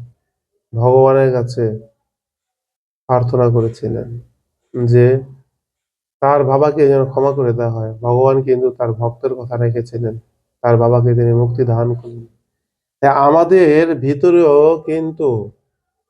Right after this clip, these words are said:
বিভিন্ন ধরনের ওষুধ, কা-, আহ, অসুর, কাম, ক্রোধ, লোভ, মোহ, মাৎসর্য, এই যে অসুরগুলো আছে,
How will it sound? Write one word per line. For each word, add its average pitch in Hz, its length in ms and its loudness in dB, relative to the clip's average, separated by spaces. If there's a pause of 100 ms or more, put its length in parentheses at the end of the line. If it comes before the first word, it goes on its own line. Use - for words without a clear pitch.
(140)
বিভিন্ন 170 600 4
ধরনের 151 540 2
ওষুধ, 143 480 0
কা-, 131 300 -2
আহ, 127 240 2
অসুর, 139 800 0
কাম, 135 420 -2
ক্রোধ, 139 260 2
লোভ, 127 420 0
মোহ, 127 180 -4
মাৎসর্য, 123 680 -4 (500)
এই 151 200 4
যে 165 80 2
অসুরগুলো 147 760 2
আছে, 123 580 -2